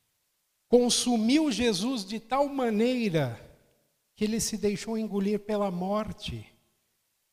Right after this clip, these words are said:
a morte que estava reservada para você e para mim.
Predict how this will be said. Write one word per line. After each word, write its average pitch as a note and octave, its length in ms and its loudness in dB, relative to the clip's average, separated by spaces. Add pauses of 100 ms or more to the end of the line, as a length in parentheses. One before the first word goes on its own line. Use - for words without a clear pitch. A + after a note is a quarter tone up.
(180)
a D3+ 80 -6
morte E3+ 480 2
que B3+ 120 -8
estava A3 340 2
reservada F3 600 0
para F#3 140 -6
você F#3+ 300 -2
e G3 60 0
para A3 180 -2
mim. G3+ 240 -2